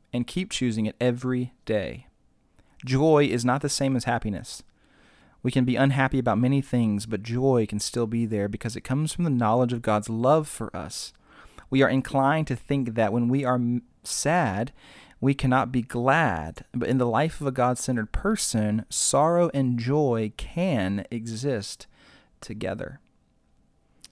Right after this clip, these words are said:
Jesus, speaking to his disciples in John fifteen eleven, says, "I have told you this so that my joy may be in you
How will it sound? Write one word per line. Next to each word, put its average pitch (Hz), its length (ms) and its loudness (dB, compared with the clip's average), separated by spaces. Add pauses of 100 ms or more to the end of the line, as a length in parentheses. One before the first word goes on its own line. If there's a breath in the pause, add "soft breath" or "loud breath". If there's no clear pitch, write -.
(400 soft breath)
Jesus, 143 640 0 (240)
speaking 139 440 -4
to 123 140 -6
his 123 140 -4
disciples 117 560 -2
in 110 100 0
John 117 320 -2
fifteen 113 520 -6
eleven, 110 560 -4 (760 soft breath)
says, 120 760 0 (140)
"I 143 260 4
have 135 340 0
told 135 360 2
you 131 140 0
this 113 500 -2
so - 280 0
that 113 180 2
my 113 240 2
joy 117 800 0 (580 loud breath)
may 139 340 4
be 123 420 2
in 160 300 2
you 98 380 -6